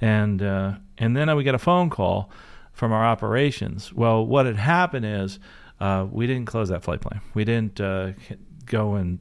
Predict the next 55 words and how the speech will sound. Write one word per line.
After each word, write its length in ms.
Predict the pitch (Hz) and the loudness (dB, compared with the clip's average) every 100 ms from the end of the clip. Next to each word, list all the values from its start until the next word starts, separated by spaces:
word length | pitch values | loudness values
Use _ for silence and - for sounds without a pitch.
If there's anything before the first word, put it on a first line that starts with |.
| - | 0
actually 460 | 104 - 101 90 92 - - - - - | -2 0 -2 -2 -6 -18 -20 -20 -16 -2
call 240 | 117 117 | 0 2
anybody. 540 | 120 120 82 82 95 - - - - | 2 0 -2 -4 -6 -12 -20 -20 -8
They 200 | 120 117 | -2 -2
started 400 | 123 - 117 113 | -2 -2 -2 -2
the 160 | 104 104 | -2 -4
search 260 | 101 95 110 | -4 -4 -2
and 80 | 117 | 0
rescue, 420 | 135 - - - | 0 -2 -8 -4
obviously. 540 | 95 95 85 - 85 | -2 -2 -4 -6 -6
They 100 | 92 | -6
started 300 | 98 107 101 98 | -6 -4 -2 -4
looking 300 | 120 113 95 | -4 -6 -6
for 200 | 95 87 | -8 -10
us. 200 | - - | -12 -6
And 160 | 98 92 | -2 -2
the 60 | |
first 220 | 98 120 | -2 -4
thing 140 | 123 113 | -2 -2
they 100 | 101 | -2
do 200 | 127 117 | 0 0
is 80 | 104 | 0
send 220 | 107 101 | 0 0
the 60 | |
sheriff 420 | 101 - 139 123 113 | 0 4 6 4 2
out 140 | 104 | -4
to 40 | |
the 140 | 110 131 | -2 0
airport. 340 | 127 104 104 | 0 -2 -6
They 60 | 104 | -4
go 140 | 113 | -2
to 40 | 104 | 0
the 120 | 113 | -2
airport, 320 | 139 - 104 | -2 -4 -4
there's 120 | 104 | -2
no 160 | 101 101 | 0 2
airplane, 540 | 123 123 117 113 110 - - - - | 2 2 0 0 0 -6 -20 -20 -4
and 120 | 107 | 0
then 80 | 110 | 2
they 100 | 104 | 0
start 280 | - 107 95 | 0 -2 -2
the 80 | 101 | -2
process 580 | - 98 98 104 95 | 2 2 2 -2 -4
of 140 | 90 90 | -4 -4
looking 260 | 95 98 | -4 -2
for 200 | 85 92 | -4 -2
us, 100 | - | -2
calling 260 | - 110 101 | 0 0 2
our 120 | 92 | 2
operations, 480 | 90 92 90 90 85 | -2 -2 -4 -2 -2
then 160 | 87 87 | -2 -2
call 240 | 85 85 | -2 -2
us. 180 | 71 - 104 | -2 -6 -2
Very 260 | 127 113 | 0 2
embarrassing. 580 | 98 82 80 71 - | 0 -2 -6 -8 -10